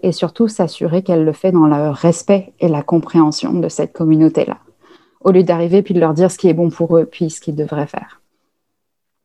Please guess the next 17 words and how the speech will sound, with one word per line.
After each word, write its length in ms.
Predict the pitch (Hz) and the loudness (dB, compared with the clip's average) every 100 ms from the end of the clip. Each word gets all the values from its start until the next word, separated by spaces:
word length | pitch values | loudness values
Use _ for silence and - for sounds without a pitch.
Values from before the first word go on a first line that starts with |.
| _ _ _ _ _ | _ _ _ _ _
C'est 460 | - _ - 190 | -20 _ -6 -4
un 180 | 190 196 | -2 0
livre 220 | 208 269 | 4 4
d'une 260 | 196 175 175 | 6 6 6
incroyable 760 | 214 214 190 175 185 202 175 | 4 2 -2 0 2 0 0
délicatesse. 920 | 165 165 165 - - 196 185 - - - - | 0 0 0 -4 -2 -2 -2 -8 -18 -14 -10
Euh, 240 | 170 170 | -8 -6
l'écriture 760 | 165 170 - 185 - 220 233 | -2 -4 -2 -6 -4 0 2
est 100 | 190 | 2
faussement 600 | 160 - 202 185 - 185 | 0 0 0 0 0 0
simple, 560 | 170 - 190 208 - - _ _ _ _ - | 0 -4 -4 -4 -8 -20 _ _ _ _ -6
elle 180 | 175 | 0
est 80 | 180 | 0
ciselée, 560 | 160 - 208 185 180 196 | 0 0 2 2 4 4
elle 220 | 185 170 | 4 2
est 100 | 170 | 2
honnête 460 | 185 180 185 214 | 2 2 0 -2